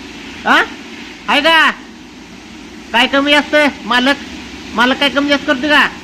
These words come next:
नाही ना? तो का रुसलाय मागं? <laughs> जाऊ दे.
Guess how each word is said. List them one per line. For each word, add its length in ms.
नाही 180
ना? 100
तो 80
का 120
रुसलाय 300
मागं? 300
<laughs> 380
जाऊ 180
दे. 60